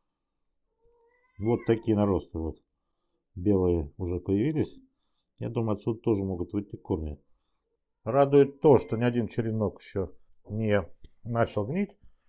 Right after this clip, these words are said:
Сейчас я расскажу вам об этом субстрате.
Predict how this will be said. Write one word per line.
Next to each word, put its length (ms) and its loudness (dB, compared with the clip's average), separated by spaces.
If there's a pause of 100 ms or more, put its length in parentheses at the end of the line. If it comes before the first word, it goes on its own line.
(240)
Сейчас 440 -4
я 200 -2 (460)
расскажу 500 6
вам 180 6 (680)
об 160 0
этом 240 0
субстрате. 680 0